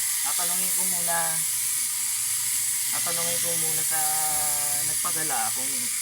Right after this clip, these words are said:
kailan ang dating para napaghahandaan. Kasi once na naistorbo po ako sa ginagawa ko, hindi ko na tinutuloy eh. Kaya po kasi ako talaga,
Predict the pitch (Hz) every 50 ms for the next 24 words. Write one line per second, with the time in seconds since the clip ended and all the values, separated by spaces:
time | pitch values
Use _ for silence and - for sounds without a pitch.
0 | - - - - - - - - 143 143 139 135 139 139 139 135 135 135 139 -
1 | - 131 - 127 - - - - - - - 277 277 - - - - 240 269 262
2 | 262 262 262 - - 247 - 254 247 - - - - - - - - - - -
3 | - - - - - - - - - - - - - - - - - - 196 190
4 | 190 190 190 180 175 - 185 185 180 180 175 - - - 180 180 175 - - 508
5 | - 508 508 - 508 494 - - - 269 160 156 156 - - - - - 175 156
6 | 143 151 147 147 143 156 147 143 131 - - 127 - - - - - - - -
7 | - - - - - - - - - - - - - - - - - - - -
8 | - - - - - - - - - - - - - - 160 170 - - - -
9 | - - - - - - - - - - - - - - -